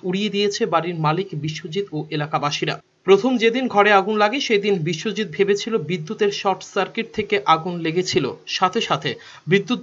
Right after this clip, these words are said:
দপ্তরের কর্মীদের খবর দিয়ে ঘরের সমস্ত বিদ্যুৎ পরিবাহী তার চেক করিয়ে নেয়। রাতে আবারও আগুন ধরে যায় ঘরের আরেক জায়গাতে। আবারও বিদ্যুৎ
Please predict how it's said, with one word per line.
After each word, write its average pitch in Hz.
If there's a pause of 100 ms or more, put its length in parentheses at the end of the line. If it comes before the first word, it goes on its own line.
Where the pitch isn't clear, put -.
দপ্তরের 208
কর্মীদের 202
খবর 190
দিয়ে 233
ঘরের 180
সমস্ত 175
বিদ্যুৎ 165
পরিবাহী 190
তার 156 (300)
চেক 180
করিয়ে 170
নেয়। 139 (300)
রাতে 180 (320)
আবারও 202
আগুন 208
ধরে 214
যায় 139 (240)
ঘরের 170 (120)
আরেক 156
জায়গাতে। 156 (320)
আবারও 190
বিদ্যুৎ 170